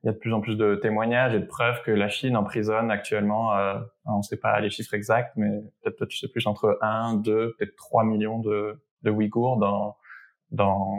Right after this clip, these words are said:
environ mille trois cents camps. Et, et par exemple, il y a des lanceurs d'alerte qui ont prouvé l'existence de ces camps en,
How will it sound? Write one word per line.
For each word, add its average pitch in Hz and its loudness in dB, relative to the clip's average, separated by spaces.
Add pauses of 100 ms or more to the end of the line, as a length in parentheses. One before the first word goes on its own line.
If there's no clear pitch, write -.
(120)
environ 104 -2
mille 113 2
trois - 0
cents 110 -6
camps. 135 -2 (680)
Et, 98 2 (760)
et 110 4
par 101 2
exemple, 123 2
il 110 4
y - 4
a 101 4
des 104 4
lanceurs 104 0
d'alerte 107 0
qui 120 -4
ont 104 0
prouvé 120 0
l'existence 110 -2
de 107 2
ces 101 -4
camps 131 0
en, 104 0